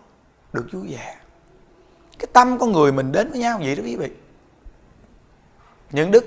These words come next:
thì ít bao giờ ăn vặt, ăn dụng lắm, không bao giờ ăn. Sữa sồ đồ ít bao giờ mà uống lắm. Nước ngọt đồ không uống.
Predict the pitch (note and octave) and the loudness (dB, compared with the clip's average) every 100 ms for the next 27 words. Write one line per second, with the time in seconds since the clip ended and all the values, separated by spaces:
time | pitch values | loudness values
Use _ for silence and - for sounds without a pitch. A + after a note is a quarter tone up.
0 | E3 C#3+ - G3 D#3+ - F#3 F#3+ D3 - | 0 -2 -2 2 2 2 -2 0 0 -2
1 | - - F#3 F3+ C3+ B2+ D#3+ A#3 - G3+ | -8 -10 -6 -4 -4 -4 -8 -14 -8 -6
2 | G#3+ F3+ C#3 C3 F3+ - - - _ _ | -4 -4 -4 -4 -6 -10 -20 -20 _ _
3 | - - _ _ _ _ _ _ _ _ | -20 -20 _ _ _ _ _ _ _ _
4 | _ _ - C3+ F3+ G#3+ E3+ C3 B2+ G#3 | _ _ 0 4 4 6 6 6 2 -4
5 | - G3+ E3+ C#3 B2 F#3 B3+ B3 - - | -6 -6 -4 -4 -2 -2 -4 -8 -14 -20
6 | _ _ _ _ _ - _ _ _ _ | _ _ _ _ _ -20 _ _ _ _
7 | F#3 F#3+ D#3 A#2+ A#2+ B2+ A2+ G3+ A#3 | -14 -6 2 2 2 -4 -10 -6 -6